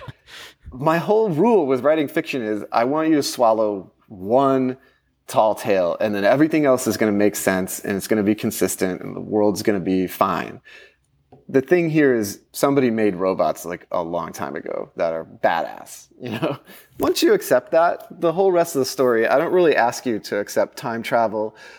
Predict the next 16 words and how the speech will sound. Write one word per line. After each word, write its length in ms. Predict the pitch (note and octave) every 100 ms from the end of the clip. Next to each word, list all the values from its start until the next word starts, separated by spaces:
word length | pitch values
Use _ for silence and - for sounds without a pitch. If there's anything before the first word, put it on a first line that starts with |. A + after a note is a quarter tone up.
| _
or 440 | - A#2 G#2+ G#2 G#2+ - -
<laughs> 220 | - - _ _
aliens 640 | A2+ B2+ B2+ B2+ B2 C#3 C3+ D#3+
<laughs> 0 |
or, 260 | C#3+ C3 D3
like, 260 | C#3+ C3 -
all 160 | B2 C#3
this 100 | B2+
other 180 | B2
stuff. 280 | B2 B2 G#2
It's 140 | A#2+ C#3
like, 200 | B2 -
"Just 300 | F#3 - -
come 220 | G3 F#3
with 180 | F#3 F3+
me. 280 | E3+ E3